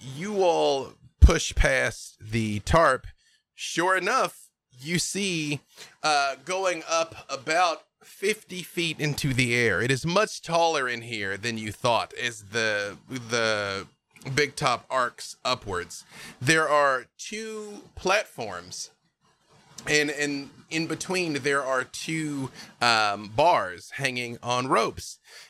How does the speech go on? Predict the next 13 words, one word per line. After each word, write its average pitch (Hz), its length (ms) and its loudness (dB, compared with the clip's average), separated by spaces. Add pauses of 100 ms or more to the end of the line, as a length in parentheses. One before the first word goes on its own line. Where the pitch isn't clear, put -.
(100)
And 160 220 -4
you 202 240 -6
see 185 600 -2
an 156 100 2
incredibly, 143 880 -2 (100)
almost 156 680 -2
impossibly 135 1120 0
slight 131 540 2
woman. 98 420 -4 (560)
She 156 680 -2
is 120 480 -2 (120)
ashen 127 760 0 (220)
white. 95 540 -2